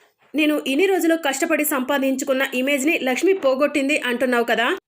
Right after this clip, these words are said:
నన్ను పోలీసులు అరెస్ట్ చేసి తీసుకెళ్లి ఎక్కడ ఉన్నానో తెలియదు అనటంతో మీరంతా కూడా చేతులెత్తేసి నా కోసం ఎదురు చూస్తూ ఉంటే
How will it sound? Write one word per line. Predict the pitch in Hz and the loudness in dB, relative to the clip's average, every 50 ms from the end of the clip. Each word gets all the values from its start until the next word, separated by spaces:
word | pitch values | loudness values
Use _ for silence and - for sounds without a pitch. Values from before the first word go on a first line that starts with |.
| _ _ - 285 | _ _ -2 0
నన్ను | 349 311 302 302 | 2 2 2 2
పోలీసులు | 302 277 277 311 339 330 302 311 | 2 2 2 2 2 2 0 0
అరెస్ట్ | 294 - 247 285 285 - - | 0 2 0 0 0 0 0
చేసి | 294 277 277 - | -2 -2 -2 -2
తీసుకెళ్లి | - 262 269 269 - 294 262 285 302 277 - - 240 | -2 -4 -2 -2 0 0 2 2 2 0 0 0 0
ఎక్కడ | 240 247 247 311 320 | -2 0 0 0 0
ఉన్నానో | 302 294 285 285 269 277 285 | 2 2 2 2 2 2 2
తెలియదు | 285 285 285 247 285 302 285 277 | 0 0 0 0 2 2 2 2
అనటంతో | 262 262 262 277 247 233 285 269 254 - 262 | 2 0 0 -2 -2 0 -2 -2 -2 -2 -2
మీరంతా | 294 277 262 247 240 247 262 302 | 0 0 0 0 -2 -2 -2 -2
కూడా | - 262 254 269 277 277 - 262 | -2 0 0 -2 -2 -2 -2 -2
చేతులెత్తేసి | 254 262 262 302 269 262 262 - 262 262 262 294 285 277 - - | -2 -2 0 0 -2 -2 0 0 -2 0 0 0 -2 -2 -2 -2
నా | 277 285 269 254 | -2 -2 -2 -2
కోసం | 254 262 254 262 262 311 294 - 240 | -2 -4 -4 -4 -2 -4 -4 -4 -4
ఎదురు | 240 233 294 233 - 269 | -4 -2 -4 -4 -4 -4
చూస్తూ | 262 262 - 302 | -4 -4 -4 -4
ఉంటే | 269 254 254 285 330 339 339 | -4 -4 -2 -2 -2 -4 -4